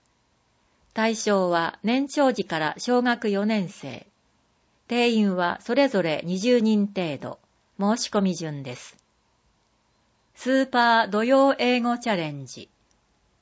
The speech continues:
理科や算数などを英語で学びます。八月三十日金曜、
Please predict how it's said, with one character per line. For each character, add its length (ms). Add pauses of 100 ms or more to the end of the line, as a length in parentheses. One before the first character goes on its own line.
(180)
理 160
科 160
や 320
算 320
数 240
な 180
ど 160
を 160
英 200
語 140
で 140
学 320
び 100
ま 140
す。 220 (800)
八 280
月 200
三 340
十 200
日 320
金 360
曜、 320